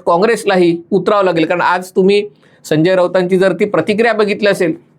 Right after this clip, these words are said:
तर त्याच्यात त्यांनी साहित्य संमेलन कसं असावं याच्यासाठी विठ्ठलराव गाडगीळ, राजीव गांधी वगैरे यांची उदाहरणं दिलेली आहेत. म्हणजे त्याच्यात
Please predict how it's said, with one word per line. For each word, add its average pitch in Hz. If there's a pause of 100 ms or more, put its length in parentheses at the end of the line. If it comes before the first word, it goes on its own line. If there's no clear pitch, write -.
(580)
तर 202
त्याच्यात 202
त्यांनी 202
साहित्य 190
संमेलन 208
कसं 220
असावं 202 (1500)
याच्यासाठी 196 (800)
विठ्ठलराव 202
गाडगीळ, 190
राजीव 175
गांधी 208
वगैरे 226
यांची 202
उदाहरणं 262
दिलेली 214
आहेत. - (520)
म्हणजे 170
त्याच्यात 185